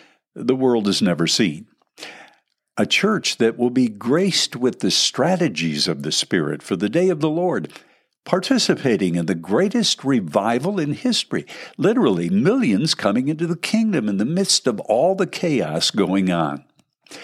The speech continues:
Hi, everyone. I'm Bill Nordstrom, and, and I welcome you to the program today. You know, I get really stirred when I consider what the Lord is doing now to prepare his church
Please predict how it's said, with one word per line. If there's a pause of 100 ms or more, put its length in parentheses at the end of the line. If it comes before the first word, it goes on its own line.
(560)
Hi,
everyone. (320)
I'm
Bill
Nordstrom,
and, (320)
and
I
welcome
you
to
the
program
today. (100)
You
know,
I
get
really
stirred (520)
when
I
consider
what
the
Lord
is
doing
now
to
prepare
his
church